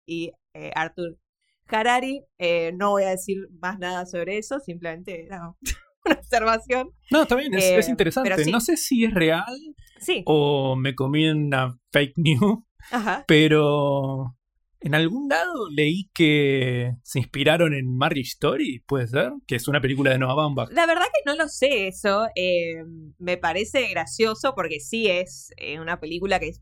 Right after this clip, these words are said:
Speaker 1: se me vino a la mente, porque esta película es, en,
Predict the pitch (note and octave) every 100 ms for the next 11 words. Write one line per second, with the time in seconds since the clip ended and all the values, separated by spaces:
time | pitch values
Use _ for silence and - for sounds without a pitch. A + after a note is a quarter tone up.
0 | _ - F#3 E3+ E3 G#3+ A#3+ G3+ E3+ F3+
1 | G3 A3 A#3+ B3+ D4+ _ _ _ - A3+
2 | A#3+ B3+ E4+ D4+ D#4 E4+ E4+ A#3+ C#4 -
3 | - - _ G3 F#3 F3+ F3 E3